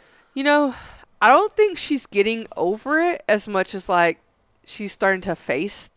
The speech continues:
that fear, I would say. Because she will get in an elevator, but never does she get in an elevator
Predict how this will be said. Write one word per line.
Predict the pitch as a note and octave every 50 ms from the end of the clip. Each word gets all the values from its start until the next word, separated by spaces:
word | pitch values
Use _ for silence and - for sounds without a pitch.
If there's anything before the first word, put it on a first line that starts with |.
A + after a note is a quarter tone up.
| _ -
that | A#3+ B3+ C4+ B3
fear, | - - D4+ D#4+ E4 E4 F4
I | F4 F4
would | F4 F4 -
say. | - F#4 F#4+ F#4+ F#4 - - - - - - - - - _ -
Because | A3+ C4 A#3+ A3+
she | - - - C#4
will | D#4 F4+ D#4
get | C#4+ - - -
in | - F3+ G3+ A3+
an | A#3+
elevator, | - - B3 C4 C4 B3+ D#4 D#4 D#4+ D#4+ E4+ E4+ D4+ - _
but | - G#3+ F3
never | F#3 F#3 F3 E3+ F#3 F#3+ A#3 B3+
does | A#3 C#4 B3
she | - - A3
get | A3+ A#3 -
in | - - F3 F#3+
an | F#3
elevator | - - G3 G3+ G#3 G3+ G#3 G#3 G#3+ G#3+ G#3+ G#3+ A3 A3+ A3 G#3 A#3+